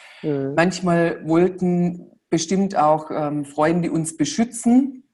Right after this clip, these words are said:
Speaker 2: ähm,
Speaker 1: Mhm.
Speaker 2: oder auch die Familie, dass man nirgends reingeraten, wo man nicht mehr rauskommt,
Speaker 1: Mhm.
Speaker 2: ähm, weil sie einfach, ähm, Vorurteile hatten, weil sie sich mit Leuten unterhalten haben, die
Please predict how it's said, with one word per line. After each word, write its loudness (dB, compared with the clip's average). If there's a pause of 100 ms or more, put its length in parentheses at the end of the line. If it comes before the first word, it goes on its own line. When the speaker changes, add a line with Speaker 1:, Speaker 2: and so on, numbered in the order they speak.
(280)
Speaker 2:
ähm, -2
Speaker 1:
Mhm. -4
Speaker 2:
oder -2
auch 2
die -6
Familie, -2
dass -4
man -2
nirgends -4
reingeraten, -2
wo -2
man -6
nicht -10
mehr -6
rauskommt, -2 (500)
Speaker 1:
Mhm. -6
Speaker 2:
ähm, -4
weil 2
sie -4
einfach, -2 (160)
ähm, -4 (760)
Vorurteile -2
hatten, -4
weil -2
sie -4
sich -8
mit -8
Leuten -2
unterhalten -6
haben, -10
die -6